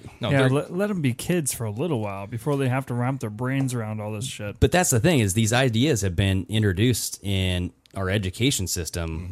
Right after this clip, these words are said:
Speaker 1: Mm-hmm.
Speaker 3: at least at the collegiate level, for a while, bro.
Speaker 1: Yeah.
Speaker 3: Because when I was in college in Seattle back in twenty, two thousand nine,
Speaker 1: Yeah.
Speaker 3: they, I took a class called Human Sexuality, and they were talking about this shit.
Speaker 1: That
Speaker 3: They
Speaker 1: sounds horrible.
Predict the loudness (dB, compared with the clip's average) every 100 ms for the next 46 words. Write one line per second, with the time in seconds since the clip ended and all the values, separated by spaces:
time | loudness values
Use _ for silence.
0 | -8 -4 0 2 2 0 -4 -6 -8 -4
1 | -2 -2 -4 -8 -10 -12 -8 -8 -6 -2
2 | -2 -2 -6 -16 -14 -12 -12 -12 -6 -2
3 | 0 0 -2 -8 _ -4 0 2 2 0
4 | 0 -4 -4 -4 -4 -6 -8 -12 -18 _
5 | _ _ _ _ _ -16 -6 -4 -2 0
6 | 2 0 -4 -10 -4 -2 -2 -4 -8 -6
7 | -4 -2 -2 -6 _ _ -12 -10 -8 -10
8 | -14 _ _ _ -4 2 2 2 -2 -2
9 | -2 -6 -14 -12 -12 -12 -20 _ _ _
10 | _ _ _ _ _ _ 0 0 0 0
11 | 0 2 0 0 -2 -2 -2 -2 -4 -4
12 | -4 -8 -4 -2 -2 -6 -8 -6 -6 -6
13 | -10 -14 -20 _ _ _ _ _ _ -8
14 | 0 2 2 2 0 0 -2 -4 -6 -6
15 | -6 -4 -4 -6 -10 -14 -14 -16 -20